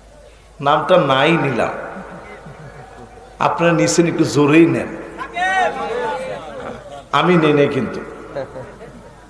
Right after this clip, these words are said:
নিছেন আপনারা। সালাম দিতে গিয়ে বেচারার যে অবস্থা হয়েছে,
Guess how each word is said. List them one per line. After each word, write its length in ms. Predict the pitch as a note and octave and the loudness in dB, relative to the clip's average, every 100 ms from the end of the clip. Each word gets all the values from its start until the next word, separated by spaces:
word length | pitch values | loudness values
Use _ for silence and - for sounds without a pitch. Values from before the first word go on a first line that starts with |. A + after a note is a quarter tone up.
| - - - | -20 -20 -2
নিছেন 360 | D3 D3 F3+ E3 | 0 2 4 4
আপনারা। 460 | C3 D3 B2 G2+ - - - - - - - - | 4 2 2 0 -2 -8 -12 -14 -16 -18 -16 -12
সালাম 520 | - C3+ D#3+ D#3 C#3 | -2 4 6 6 4
দিতে 320 | C#3+ D3+ C3+ | 0 0 4
গিয়ে 140 | D3+ | 4
বেচারার 420 | D3 C#3+ - C#3 C3 | 6 6 6 4 4
যে 220 | C3+ C#3 | 6 6
অবস্থা 400 | B2+ B2+ - C#3+ | 6 2 0 0
হয়েছে, 360 | C3+ - D#3+ | 0 0 -2